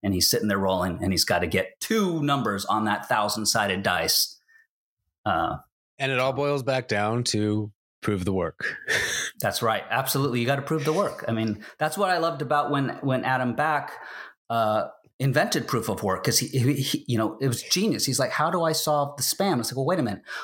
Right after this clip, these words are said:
Speaker 1: What if everybody who's sending an email has to do a little bit of work?" S-, scammers don't wanna do any work.
Speaker 2: Or
Speaker 1: Right?
Speaker 2: pay,
Speaker 1: Look,
Speaker 2: yeah.
Speaker 1: or pay, right? So, you know, even if it's a thirtieth of a penny,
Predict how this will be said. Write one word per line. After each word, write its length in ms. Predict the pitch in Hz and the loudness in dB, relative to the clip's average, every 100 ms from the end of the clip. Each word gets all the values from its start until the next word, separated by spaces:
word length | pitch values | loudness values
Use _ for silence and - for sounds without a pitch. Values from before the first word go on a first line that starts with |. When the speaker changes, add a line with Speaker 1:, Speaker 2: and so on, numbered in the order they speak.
| - | -4
Speaker 1:
What 140 | 180 | 0
if 100 | 226 - | 0 0
everybody 440 | 175 202 190 185 | 0 2 2 2
who's 260 | 156 156 - | 0 0 2
sending 300 | 156 147 135 | 2 2 2
an 100 | 127 | 2
email 480 | 151 117 104 104 - _ _ _ _ - | 2 2 0 -2 -6 _ _ _ _ -4
has 220 | 147 139 | 0 2
to 100 | 143 | 2
do 260 | 147 135 127 | 0 0 2
a 20 | |
little 220 | 117 120 | 0 0
bit 140 | 110 | 0
of 100 | 101 | -2
work?" 440 | 95 151 110 - - _ _ _ - | 0 0 0 -8 -18 _ _ _ 0
S-, 320 | - - - _ _ | 0 0 -10 _ _
scammers 460 | - - 196 254 185 | -4 0 0 0 0
don't 180 | 175 170 | 0 0
wanna 180 | 180 180 | 0 0
do 160 | 170 | 0
any 140 | 180 170 | 2 2
work. 460 | 185 269 262 - - _ _ _ - - | 2 0 -2 -8 -10 _ _ _ -20 -10
Speaker 2:
Or 80 | - | -2
Speaker 1:
Right? 100 | 135 117 | 0 2
Speaker 2:
pay, 240 | 110 107 | 0 2
Speaker 1:
Look, 160 | 110 104 | 0 2
Speaker 2:
yeah. 260 | 113 98 - _ _ _ _ | 2 0 -4 _ _ _ _
Speaker 1:
or 140 | 156 139 | -4 0
pay, 180 | 226 | 0
right? 220 | 151 180 - | 2 0 0
So, 180 | 160 151 | -2 0
you 120 | 175 | 0
know, 80 | 165 | 2
even 160 | 175 | 2
if 80 | 208 | 0
it's 120 | 196 | 0
a 40 | 160 | 0
thirtieth 440 | - 202 202 196 | 0 2 2 0
of 80 | 196 | -2
a 60 | 170 | 0
penny, 440 | 208 262 127 98 | 0 2 0 -2